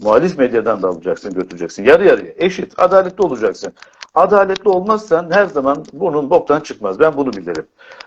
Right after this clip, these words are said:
Ee, alacaksın, götüreceksin, göstereceksin. Ondan sonra bize diyeceksin gurur, gururla, evet devletimiz çalışıyor, çıkarmışlar. "Aa, bak borular da karaya kadar gelmiş. Yakın zamanda inşallah biz aracımıza kendi yakıtımızı koyacağız. Evlerde yaktığımız doğalgaz bizim yakıtımız olacak."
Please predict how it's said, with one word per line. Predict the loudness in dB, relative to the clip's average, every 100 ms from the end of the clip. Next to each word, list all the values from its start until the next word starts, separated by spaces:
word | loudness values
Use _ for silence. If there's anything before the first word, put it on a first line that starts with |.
| 0
Ee, | 6 8 6 4
alacaksın, | 2 4 0 0 -2
götüreceksin, | 0 0 -2 0 0 -2 0
göstereceksin. | 0 2 2 2 -2 0 -4 -6 -12 -12 -4
Ondan | 2 2
sonra | 4 2
bize | 2 0
diyeceksin | 0 2 0 0 0
gurur, | 2 2 0
gururla, | 2 4 6 6 4 2 -2 2
evet | 4 0 2
devletimiz | 2 2 -4 -8 0
çalışıyor, | 2 2 0 0
çıkarmışlar. | 0 4 4 2 0 2 4
"Aa, | 2
bak | 2 2
borular | 0 4 4 4
da |
karaya | 2 4 4
kadar | 4 2 2
gelmiş. | 2 2 2 -4 -4
Yakın | -4 -2
zamanda | 2 2 2 0
inşallah | 0 4 4 4 0
biz | -4 -10 -18 -20 -2
aracımıza | 2 2 2 -2 4 4 4 0
kendi | 0 4
yakıtımızı | 2 2 -4 -2
koyacağız. | 2 2 6 4 4
Evlerde | 0 4 4 2
yaktığımız | 2 0 0 -4 -2
doğalgaz | 2 2 2 -2 -2
bizim | -12 -6 0
yakıtımız | 0 0 -4 -2 2
olacak." | 2 4 2 2